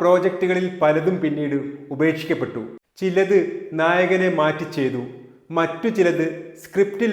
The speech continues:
മാറ്റങ്ങൾ വരുത്തി. ജയന്റെ മരണം മലയാള സിനിമയിൽ അക്കാലത്ത് ഒരു ശൂന്യതയാണ് സൃഷ്ടിക്കപ്പെട്ടത്. മലയാള സിനിമയാകെ അദ്ദേഹത്തിന് ചുറ്റും കറങ്ങാൻ തുടങ്ങിയ ഒരു സമയമായിരുന്നു അത്. ഒരു വലിയ ഇന്നിങ്സിനുള്ള ഒരുക്കത്തിലായിരുന്നു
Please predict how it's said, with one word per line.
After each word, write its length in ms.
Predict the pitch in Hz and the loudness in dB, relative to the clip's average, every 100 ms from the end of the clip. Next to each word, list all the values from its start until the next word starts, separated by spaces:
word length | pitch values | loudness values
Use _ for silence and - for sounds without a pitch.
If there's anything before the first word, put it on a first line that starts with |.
| 180 | 2
മാറ്റങ്ങൾ 360 | 156 160 151 135 | 0 0 0 2
വരുത്തി. 300 | 127 - 120 - - - - | 0 -2 -8 -10 -16 -12 0
ജയന്റെ 380 | 170 175 185 202 175 | 4 4 4 2 2
മരണം 300 | 151 151 143 - - - 156 | 0 0 -4 -8 -14 -2 2
മലയാള 400 | 156 175 185 190 185 | 4 4 4 4 2
സിനിമയിൽ 440 | 160 151 147 131 - - - 156 | -2 0 0 -2 -4 -10 -4 -4
അക്കാലത്ത് 680 | - - 190 165 156 - 139 135 - 170 | -4 -2 2 4 2 -2 -4 -6 -4 -2
ഒരു 100 | 170 - | -2 -2
ശൂന്യതയാണ് 720 | 180 202 208 180 165 151 143 139 | -2 2 4 4 4 2 0 -6
സൃഷ്ടിക്കപ്പെട്ടത്. 540 | - 139 135 - - 165 | -8 -6 -4 -6 -6 0
മലയാള 400 | 170 185 208 214 214 - | 2 4 4 4 4 2
സിനിമയാകെ 680 | 170 175 170 156 156 156 147 - - 160 | 0 2 4 4 2 2 -2 -4 -6 -4
അദ്ദേഹത്തിന് 520 | 160 175 196 196 196 170 | 0 2 2 2 0 0
ചുറ്റും 260 | - 170 - | 0 0 2
കറങ്ങാൻ 460 | 156 156 170 185 190 180 | 2 4 2 2 0 0
തുടങ്ങിയ 360 | 160 156 151 143 - - 165 | 0 2 2 0 -4 -6 -2
ഒരു 120 | 165 151 | 0 2
സമയമായിരുന്നു 680 | 139 156 156 147 143 131 113 | 2 2 2 2 2 0 -2
അത്. 120 | 98 - - 175 | -2 -10 -6 0
ഒരു 120 | 185 175 | 2 4
വലിയ 280 | 170 180 208 196 180 | 4 4 4 4 2
ഇന്നിങ്സിനുള്ള 680 | 175 196 202 - 190 175 160 151 160 165 | 0 0 -2 -4 0 2 2 2 0 0
ഒരുക്കത്തിലായിരുന്നു 840 | 170 160 185 175 151 147 143 | 0 -2 -2 2 4 2 0